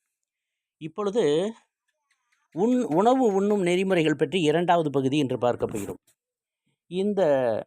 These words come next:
நெறிமுறைகளையே தரமான உணவு என்பது பற்றி நமது முன்னோர்கள் வகுத்து வைத்திருக்கின்றார்கள். உணவு தரமாக அமைவதற்கு மூன்று விஷயங்களை கருத்தில் கொள்ள வேண்டும். உணவை சரியாக தேவையான அளவு உணவு சத்துக்கள் நிறைந்ததாக தேர்ந்தெடுக்க வேண்டும். தேர்ந்தெடுத்த உணவுப் பொருட்களை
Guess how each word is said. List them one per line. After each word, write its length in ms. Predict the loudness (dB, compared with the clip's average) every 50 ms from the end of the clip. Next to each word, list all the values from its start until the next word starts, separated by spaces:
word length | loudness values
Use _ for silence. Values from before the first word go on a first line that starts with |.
| _ _ _ _ _ _ _ _ -10 -6
நெறிமுறைகளையே 960 | -6 -4 -4 -4 -4 -4 -4 -4 -4 -4 -4 -2 -2 -2 -2 -2 -4 -6 -8 -12 _ _ _ _ _ _ _ _ _ _ _ _ _ _ _ _ _ _ _ _
தரமான 520 | -2 -2 0 0 0 0 0 0 0 0
உணவு 420 | 0 2 2 4 4 4 4 2 2
என்பது 340 | 2 0 0 2 2 2 2
பற்றி 500 | 0 -2 -2 -2 -2 -2 -2 -2 -2 -4
நமது 320 | -2 0 0 2 2 2 4
முன்னோர்கள் 440 | 4 4 4 4 4 2 2 2 2
வகுத்து 420 | 2 2 2 0 -2 -2 -4 -4
வைத்திருக்கின்றார்கள். 600 | -4 -4 -8 -8 -6 -4 -2 0 0 0 -2 -4 -4 -4
உணவு 340 | -4 -2 0 2 2 0 0
தரமாக 480 | -2 -4 -2 0 2 2 2 2 2
அமைவதற்கு 420 | 2 2 2 2 2 0 0 0 2
மூன்று 300 | 2 2 2 2 2 0
விஷயங்களை 380 | 0 0 -2 -2 0 0 0
கருத்தில் 300 | 0 -2 -2 -2 -6 -4
கொள்ள 180 | -2 0 0 2
வேண்டும். 280 | 2 0 0 -2 -4 -6 _ _ _
உணவை 380 | -8 -4 -2 0 0 0 0 0
சரியாக 480 | 0 0 0 2 2 2 2 2 0
தேவையான 520 | -2 0 0 0 0 0 0 -2 -2 0 0
அளவு 200 | 0 0 -2 -2
உணவு 300 | 0 0 2 2 2 2
சத்துக்கள் 360 | 0 -2 -2 -2 -2 -2 -2
நிறைந்ததாக 580 | 0 0 0 0 0 0 0 2 2 2 0 0
தேர்ந்தெடுக்க 540 | 0 0 0 2 2 2 0 0 0 0 0
வேண்டும். 500 | 2 0 0 0 0 -2 -2 -4 -8 _ _ _ _ _ _ _ _ _ _ _ -8
தேர்ந்தெடுத்த 640 | -6 -4 -4 -2 0 2 2 2 2 0 -2 -2
உணவுப் 300 | -2 0 0 0 0 0
பொருட்களை 400 | -2 -4 -4 -4 -4 -6 -6